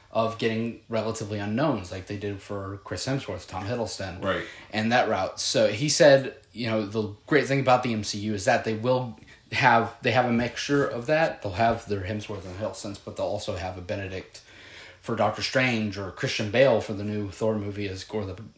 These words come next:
Speaker 1: Gore the God Butcher.
Speaker 2: Right.
Speaker 1: So it's very, it's gonna be very interesting as we see,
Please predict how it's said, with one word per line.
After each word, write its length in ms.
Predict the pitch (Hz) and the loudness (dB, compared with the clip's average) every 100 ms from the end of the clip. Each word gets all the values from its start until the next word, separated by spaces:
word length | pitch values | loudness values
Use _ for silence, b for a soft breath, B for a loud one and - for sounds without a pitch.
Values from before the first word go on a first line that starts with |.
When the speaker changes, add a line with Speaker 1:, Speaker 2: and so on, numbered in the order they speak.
| _ - | _ -2
Speaker 1:
Gore 200 | 117 101 | 0 0
the 80 | |
God 300 | 98 117 120 | 2 2 2
Butcher. 260 | 101 - - | -2 -10 -4
Speaker 2:
Right. 380 | 87 85 85 85 - | 2 2 2 -4 -8
Speaker 1:
So 460 | - 151 143 143 156 | 4 8 10 8 4
it's 180 | 143 | -2
very, 340 | 139 190 202 185 | -2 0 2 0
it's 220 | 160 143 | -2 -2
gonna 140 | 202 | -2
be 60 | 165 | 0
very 240 | 135 151 | 4 4
interesting 420 | 123 120 - 127 107 | 4 0 0 0 0
as 140 | 110 | -2
we 80 | 110 | -2
see, 560 | - - 113 117 123 | -2 -2 -2 -2 -4